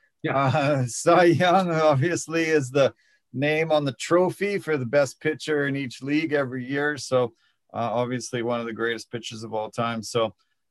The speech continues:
Speaker 2: um, yeah, he was set to face the Mets
Speaker 1: Huh.
Speaker 2: today.
Speaker 1: You know
Speaker 2: Obviously,
Speaker 1: what?
Speaker 2: that game got postponed, but,
Speaker 1: It
Speaker 2: um, yeah, he's gonna get twenty, obviously, and, uh, looks like he's gonna get three thousand.
Speaker 1: Yeah.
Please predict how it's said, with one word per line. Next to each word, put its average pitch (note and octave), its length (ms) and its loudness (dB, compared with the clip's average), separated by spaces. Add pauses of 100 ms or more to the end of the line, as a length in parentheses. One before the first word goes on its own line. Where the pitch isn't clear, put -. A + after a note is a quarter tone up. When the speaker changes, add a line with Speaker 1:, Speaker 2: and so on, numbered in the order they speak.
Speaker 2:
um, A#2+ 420 0
yeah, E3 220 4
he D3+ 140 0
was D#3 160 -4
set D#3 240 -2
to D#3 220 -4
face D#3 320 -2
the B2+ 60 -8
Mets C#3+ 240 0
Speaker 1:
Huh. - 80 -12
Speaker 2:
today. C#3+ 200 -4
Speaker 1:
You C#3+ 60 0
know C#3 60 4
Speaker 2:
Obviously, C#3 280 4
Speaker 1:
what? C3 80 4
Speaker 2:
that B2+ 180 -2
game C3+ 200 -12
got B2+ 300 -4
postponed, D3 640 -2
but, A#2 180 0 (520)
Speaker 1:
It A2+ 80 -2
Speaker 2:
um, A2+ 340 -4
yeah, B2+ 240 2
he's B2 160 -6
gonna C#3+ 180 -2
get C3 200 -4
twenty, C#3+ 340 0
obviously, C3 720 -2
and, A#2+ 260 -2
uh, A#2+ 160 2
looks D#3 220 -2
like F3 140 0
he's E3 160 -2
gonna E3 140 -4
get D#3 200 -4
three D3+ 160 -8
thousand. C#3 400 -4 (320)
Speaker 1:
Yeah. F#2+ 160 -10